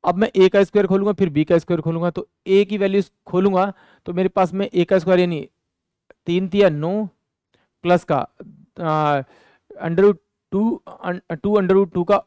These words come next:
स्क्वायर खोलूंगा तो ये दो दूनी चार और चार दूनी आठ और माइनस का तीन दूनी छः, छः दूनी बारह, under root में मेरे पास में कितना आ जाएगा आपका टू। ये मेरा इस वाले खोलने पे आएगा तो पॉजिटिव वाले खोलने पे सिर्फ यहाँ पे पॉजिटिव है, बाकी सब, सब कुछ सेम रहेगा।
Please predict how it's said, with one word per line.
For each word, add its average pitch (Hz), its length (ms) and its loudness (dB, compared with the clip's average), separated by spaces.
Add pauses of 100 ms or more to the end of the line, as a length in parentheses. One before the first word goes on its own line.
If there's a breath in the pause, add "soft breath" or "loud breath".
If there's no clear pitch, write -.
स्क्वायर 190 280 0
खोलूंगा 180 380 -2 (380 soft breath)
तो 170 80 0
ये 180 120 4
दो 180 200 2
दूनी 190 240 0
चार 185 280 2
और 175 220 -2
चार 175 240 2
दूनी 180 300 -4
आठ 135 220 -4 (180)
और 165 140 -2
माइनस 175 360 0
का 117 220 -4 (440)
तीन 190 200 -2
दूनी 196 220 -2
छः, 196 240 -2
छः 185 220 -2
दूनी 175 260 -4
बारह, 160 380 0
under 165 240 -6
root 170 200 -2
में 180 100 -8
मेरे 170 200 -2
पास 165 200 -2
में 165 120 -10
कितना 165 220 -6
आ 160 40 -2
जाएगा 156 200 0
आपका 165 180 -4
टू। 117 200 -14 (720)
ये 214 200 2
मेरा 202 280 2 (480)
इस 185 180 0
वाले 180 180 2
खोलने 180 280 -2
पे 180 100 -4
आएगा 180 160 -2
तो 175 180 -10 (320)
पॉजिटिव 190 340 -2
वाले 202 220 4
खोलने 202 260 -2
पे 202 120 -4
सिर्फ 202 200 -4
यहाँ 208 100 0
पे 208 120 -2
पॉजिटिव 196 380 -2
है, 220 80 2
बाकी 185 240 2
सब, 202 260 -2
सब 175 180 -10
कुछ 185 120 -8
सेम 196 240 2
रहेगा। 202 240 0